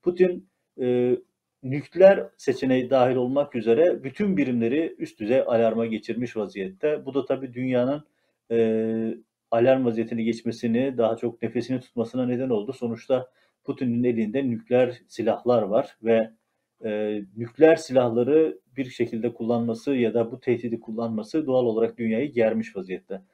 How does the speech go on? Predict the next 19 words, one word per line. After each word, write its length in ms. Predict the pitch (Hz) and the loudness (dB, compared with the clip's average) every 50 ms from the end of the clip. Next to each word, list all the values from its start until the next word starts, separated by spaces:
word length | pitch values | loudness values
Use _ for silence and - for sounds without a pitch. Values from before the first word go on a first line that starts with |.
| _ _ _ _ - | _ _ _ _ -8
Ama 200 | - 165 180 165 | -2 2 4 6
aynı 200 | 175 202 220 226 | 6 6 4 4
zamanda 720 | 185 156 131 117 110 104 98 101 117 160 190 208 269 - - _ _ _ - | 4 2 2 2 0 -2 -2 -2 0 0 0 0 -4 -8 -12 _ _ _ -10
Ukrayna'da 840 | 135 123 - - 175 170 160 139 117 101 95 135 156 165 165 - - | -10 -4 0 2 2 4 4 2 0 0 2 2 2 2 0 -4 -8
savaşın 600 | - - - 117 110 120 117 - - 160 135 107 | -8 -4 -2 -2 0 -2 -2 -4 -6 -8 -6 -4
da, 300 | 110 101 95 95 95 - _ _ _ _ _ _ - | -2 -2 -4 -4 -6 -12 _ _ _ _ _ _ -10
işgalin 640 | 135 123 - - - 139 135 139 143 156 147 120 107 | -8 -8 -8 -2 2 4 6 6 4 2 0 -2 -2
de 120 | 117 143 147 | -2 -4 -4
seyri 640 | - - - 123 117 110 104 110 143 165 170 - - | -4 -2 2 2 2 2 2 0 -2 -4 -4 -4 -6
her 120 | - 139 131 | -4 -4 -4
geçen 380 | 120 113 - - 110 104 98 | -4 -6 -6 -4 -6 -6 -6
dakika 300 | 98 95 - - 156 - | -8 -8 -4 -4 -2 0
değişiyor. 540 | 123 113 110 107 - - - 98 90 87 - _ _ _ _ _ _ _ _ _ _ _ - | 0 0 0 -2 -6 -6 -6 -6 -6 -6 -10 _ _ _ _ _ _ _ _ _ _ _ 2
Her 220 | 139 156 170 185 | 4 4 6 4
ne 120 | 214 214 | 2 2
kadar 380 | - 196 175 170 180 196 185 - - _ _ _ _ _ _ _ _ _ _ _ _ - | 4 4 6 6 6 4 2 -2 -12 _ _ _ _ _ _ _ _ _ _ _ _ -6
Ukrayna'nın, 760 | 139 123 - - 180 180 170 165 165 175 185 185 180 - - | -6 0 4 6 6 6 6 4 0 0 -2 -4 -4 -4 -2
e, 320 | 123 113 113 113 113 110 107 - - | 0 0 0 0 -2 -4 -6 -10 -6
bazı 460 | 113 123 127 147 156 156 165 - | 2 6 8 8 8 6 2 -2